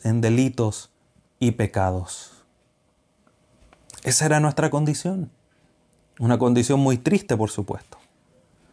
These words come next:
Samuel Pérez Millos comenta lo siguiente: "El concepto bíblico de muerte no es el cese de la existencia, el término de la vida,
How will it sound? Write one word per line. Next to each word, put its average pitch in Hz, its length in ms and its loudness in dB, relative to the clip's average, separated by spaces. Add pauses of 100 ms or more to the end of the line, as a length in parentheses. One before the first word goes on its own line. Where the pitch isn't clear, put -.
(480)
Samuel 180 380 2
Pérez 196 240 4
Millos 151 540 0 (1300)
comenta 170 420 4
lo 165 120 4
siguiente: 131 600 -2 (2250)
"El 151 160 2
concepto 226 480 2
bíblico 208 460 2
de 190 100 4
muerte 156 400 2
no 143 140 2
es 185 120 0
el 185 140 2
cese 214 440 0
de 156 120 4
la 139 120 4
existencia, 120 880 -2 (680)
el 117 180 2
término 170 540 2
de 170 80 2
la 160 120 2
vida, 170 420 -2